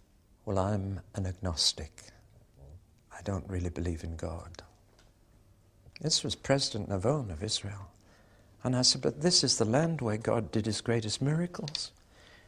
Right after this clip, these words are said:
He said, "Well, I can't believe it." I was sad. You see, it was so important that they went back as a religious people,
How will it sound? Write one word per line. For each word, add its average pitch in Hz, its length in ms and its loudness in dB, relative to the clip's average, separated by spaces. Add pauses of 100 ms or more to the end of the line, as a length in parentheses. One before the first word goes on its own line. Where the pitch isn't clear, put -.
(220)
He - 120 -8
said, 101 280 -2
"Well, 104 140 -4
I 98 120 -6
can't 95 280 -8
believe 85 280 -8
it." - 160 -14 (1040)
I 135 100 4
was 95 180 4
sad. - 380 2 (460)
You - 1000 -14
see, - 120 8
it 85 60 8
was 107 100 6
so - 300 12
important 151 560 8
that - 180 0
they 107 140 8
went 113 420 4
back 95 220 0
as 107 160 4
a 98 60 6
religious 92 580 0
people, - 500 -6